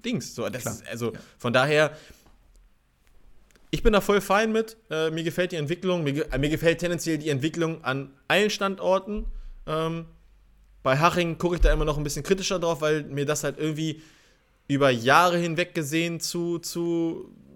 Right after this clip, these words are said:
Speaker 1: sehr stagniert. Aber auch da hat mich letztens jemand mal, hat mir immer zwei, drei Infos gesagt und, ne, das ist auch nicht so einfach. Ähm, auch da sieht man ja, die, also die Arbeiten an sich, so, das, das wird
Speaker 2: Klar.
Speaker 1: auch in Spielen besser und auch da darf man jetzt irgendwie nicht den Maßstab nehmen.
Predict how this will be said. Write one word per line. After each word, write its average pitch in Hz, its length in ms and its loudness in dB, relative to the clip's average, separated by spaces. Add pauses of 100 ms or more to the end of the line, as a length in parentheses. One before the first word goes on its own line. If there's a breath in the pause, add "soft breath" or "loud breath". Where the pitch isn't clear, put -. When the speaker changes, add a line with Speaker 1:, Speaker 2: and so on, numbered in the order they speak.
(140)
Speaker 1:
sehr 156 260 -4
stagniert. 156 380 -6
Aber 139 160 0
auch 139 100 0
da 147 240 2
hat 139 320 -6
mich 139 340 -14
letztens 139 360 -6
jemand 143 260 -4
mal, 139 420 -2
hat - 180 -18
mir 131 160 -8
immer 139 180 -4
zwei, 139 160 -4
drei 135 100 -4
Infos 143 320 -8
gesagt 139 380 -4
und, 135 180 -10 (560 soft breath)
ne, 156 220 2
das 139 160 0
ist 139 100 -6
auch 151 100 -2
nicht 175 140 -4
so 165 120 0
einfach. 165 520 -4 (1300 soft breath)
Ähm, 127 160 -4
auch 123 100 -2
da 127 180 4
sieht 135 160 -4
man 131 140 -2
ja, 123 220 4
die, 120 160 -8 (180)
also 107 160 -8
die 120 160 -6
Arbeiten 143 480 6
an 139 180 -4
sich, 143 240 -4
so, 139 140 -2
das, 117 300 -4
das - 280 -10
wird 131 240 -2
Speaker 2:
Klar. - 200 -6
Speaker 1:
auch 135 380 4
in 131 120 -2
Spielen 131 400 0
besser 127 300 0
und 127 180 -6 (640 loud breath)
auch 123 160 -2
da 127 160 4
darf 131 200 4
man 131 80 0
jetzt - 80 -6
irgendwie 127 160 -2
nicht 131 160 -6
den 117 100 -2
Maßstab 123 340 -2
nehmen. 127 320 -4